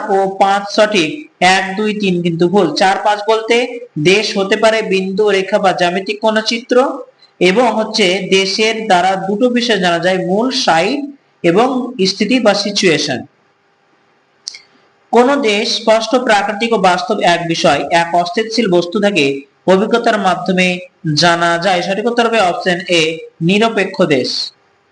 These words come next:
স্কিফার, হার্ভে, বাবেন এরা কোন দেশের সমর্থক? সঠিক উত্তর অপশন এ, নিরপেক্ষ দেশ। নিরপেক্ষ দেশ হলো এটি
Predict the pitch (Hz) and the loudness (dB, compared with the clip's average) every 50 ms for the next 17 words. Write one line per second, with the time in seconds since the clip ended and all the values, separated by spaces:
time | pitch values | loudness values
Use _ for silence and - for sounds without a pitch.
0 | _ _ _ _ _ _ _ _ _ - - - - 247 247 247 247 240 233 240 | _ _ _ _ _ _ _ _ _ -18 -6 -2 0 0 2 4 2 2 2 0
1 | 233 - 202 196 196 196 190 214 214 220 202 185 185 180 165 175 180 175 - 202 | -2 0 0 0 0 0 -2 -2 -2 -2 0 0 0 0 0 -2 -4 -2 0 0
2 | 190 190 196 196 - 220 226 226 220 220 220 214 233 233 - - 226 220 220 226 | 0 0 -2 0 0 0 0 0 -2 -2 -2 -2 0 -2 0 0 0 0 0 -4
3 | - - 240 240 233 214 196 185 170 180 175 170 175 165 160 160 160 170 170 165 | 0 0 -2 0 0 0 0 0 -2 -2 -2 0 2 2 2 2 0 -4 -2 -2
4 | 165 160 156 160 160 170 170 185 185 - 220 202 208 226 233 226 - - - - | -2 -2 -2 0 0 0 0 -2 -2 -2 0 2 2 2 0 -2 -6 -10 -16 -20
5 | _ _ _ _ _ _ _ _ _ _ _ _ _ 175 175 196 208 233 240 262 | _ _ _ _ _ _ _ _ _ _ _ _ _ 0 2 4 2 2 0 0
6 | 254 254 277 247 196 190 190 190 - - 226 208 180 185 196 190 185 190 208 | 0 0 0 0 2 0 0 0 -2 -2 -2 0 0 -2 -2 -2 -2 -2 0